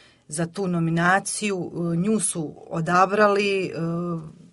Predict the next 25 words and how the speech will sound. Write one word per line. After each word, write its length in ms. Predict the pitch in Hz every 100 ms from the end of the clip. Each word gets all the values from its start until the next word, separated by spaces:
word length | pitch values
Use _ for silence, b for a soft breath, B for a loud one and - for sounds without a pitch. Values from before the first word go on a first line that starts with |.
| _ _ _ _
znači 460 | - 170 180 175 175
ne 180 | 196 196
znamo 320 | 175 170 160
ni 120 | 160
ko, 320 | 147 - 202
ni 140 | 180 156
šta, 300 | - 208 190
niti 320 | 180 175 165
nas 240 | 165 165
je 60 | 160
ko 200 | - 180
javio, 400 | 165 160 170 175
niti 240 | 170 156
nam 140 | 160 160
je 60 |
bilo 280 | 151 170 170
ko 140 | 170 170
šta 200 | - 175
obavijestio, 680 | 156 160 170 175 - 180
da 160 | 160 165
li 140 | 170
to 200 | 170 170
s-, 140 | 170 -
sportski 520 | - - 165 - - 165
novinari 680 | 165 160 160 151 151 151